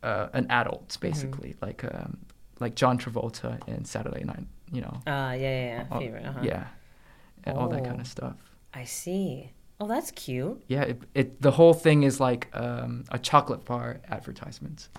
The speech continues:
Speaker 2: Ah, eat a Snickers.
Speaker 1: Yeah.
Speaker 2: You're not yourself.
Speaker 1: Yeah.
Speaker 2: <laughs> When you're
Speaker 1: You feel
Speaker 2: hungry.
Speaker 1: better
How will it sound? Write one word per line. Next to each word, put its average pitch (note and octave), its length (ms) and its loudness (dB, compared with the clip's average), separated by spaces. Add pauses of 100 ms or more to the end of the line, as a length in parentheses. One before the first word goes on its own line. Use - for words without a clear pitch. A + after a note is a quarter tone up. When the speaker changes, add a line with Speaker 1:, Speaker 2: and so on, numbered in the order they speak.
Speaker 2:
Ah, C3+ 520 -2
eat D3 140 -6
a D3 40 -6
Snickers. C3 760 -4
Speaker 1:
Yeah. - 200 -6 (500)
Speaker 2:
You're D#3+ 100 0
not D#3 180 4
yourself. D3+ 480 6
Speaker 1:
Yeah. D#3 380 12
Speaker 2:
<laughs> - 0 -
When A#3 800 8
you're G#3+ 100 8
Speaker 1:
You D3+ 60 8
feel G3 100 8
Speaker 2:
hungry. - 140 8
Speaker 1:
better C#3 400 8